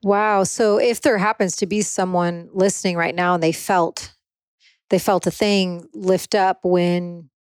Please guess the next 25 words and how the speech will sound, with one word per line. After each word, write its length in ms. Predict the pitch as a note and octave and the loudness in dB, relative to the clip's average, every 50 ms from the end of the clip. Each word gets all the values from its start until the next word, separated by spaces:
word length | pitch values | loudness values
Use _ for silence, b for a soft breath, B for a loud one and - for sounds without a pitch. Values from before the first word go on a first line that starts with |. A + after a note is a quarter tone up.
| _ - | _ -14
you 600 | F3 F3 F3+ F#3 F3+ F3 F3 E3+ E3+ E3 D#3+ D#3+ - _ _ _ _ _ _ _ _ _ _ - | -6 0 2 2 4 4 2 2 0 -2 -4 -8 -12 _ _ _ _ _ _ _ _ _ _ -2
put 160 | - A3 - - | 0 0 2 2
that 180 | G3+ F#3 F3+ - | 2 0 2 0
invitation 580 | G#3+ F#3+ E3+ E3+ - G3 F#3 F#3+ - - F#3 | 0 0 0 0 2 2 2 2 0 -2 -2
out 180 | F3+ F#3+ G3 F#3 | 0 0 2 0
a 40 | F3+ | 0
few 180 | - - F#3 | 0 0 -2
seconds 440 | - - - F3+ - G3 F3+ - - | -2 0 -2 -2 -2 -2 -4 -2 -2
ago, 440 | F#3 F3 F3+ F3+ F3 E3+ E3 E3 E3 B B B B B B B B B | -2 0 2 2 4 4 4 2 0 B B B B B B B B B
would 240 | F3+ G3 G3 E3 | 0 0 2 2
they 360 | D#3 F#3+ F#3 F3+ F#3 F#3 F#3 F3 | 2 2 2 4 4 2 2 0
D 280 | D#3 D#3 F3+ F#3+ G3 | 0 0 2 2 2
M 140 | F#3+ F#3+ G3 | 2 2 2
you 160 | F#3+ F#3+ F#3 | 2 2 2
on 140 | F3 E3 E3 | 2 2 2
Instagram 840 | F#3 A3 A3+ - - C4+ C4 A3+ A#3+ A#3+ A#3+ A#3+ A#3+ B3 B3 B3 A#3 G#3+ | 0 0 0 0 0 0 2 2 2 2 2 2 2 2 2 2 2 2
or, 200 | F#3 E3+ E3+ E3 | 2 2 4 2
and 320 | E3 E3 - - G3+ F3+ E3+ | 2 0 -2 -4 -4 -2 0
just 280 | E3+ F3 E3+ - - | 0 0 0 0 -2
say, 240 | - G#3 G3 F#3+ F3+ | 0 2 2 4 4
like, 240 | F3 E3+ E3 E3 - | 4 2 2 0 0
"Hey, 140 | - G#3+ G#3 | 0 0 2
that 140 | F3 E3+ E3 | 2 0 0
resonated 680 | F3 F#3+ A3 A#3 G3+ G3+ F#3+ F3+ E3+ D#3+ E3 E3 D#3 D#3 | 0 0 2 2 2 0 2 2 2 2 2 2 4 4
when 320 | E3+ E3 D#3+ E3 E3 - | 2 2 0 -4 -10 -12